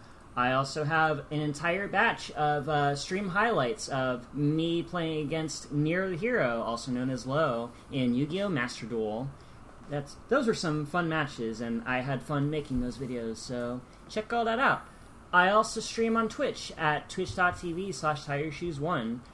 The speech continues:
where not only am I playing Yu-Gi-Oh! Master Duel, but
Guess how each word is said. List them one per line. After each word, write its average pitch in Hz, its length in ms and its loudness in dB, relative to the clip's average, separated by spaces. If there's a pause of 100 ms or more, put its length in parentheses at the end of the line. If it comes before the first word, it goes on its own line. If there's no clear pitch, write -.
(160)
where 143 480 4 (320)
not 247 260 10
only 269 260 4
am 165 120 2
I 139 80 2
playing 135 340 -2
Yu-Gi-Oh! 131 240 -2
Master 127 300 -4
Duel, 156 280 0
but 139 360 0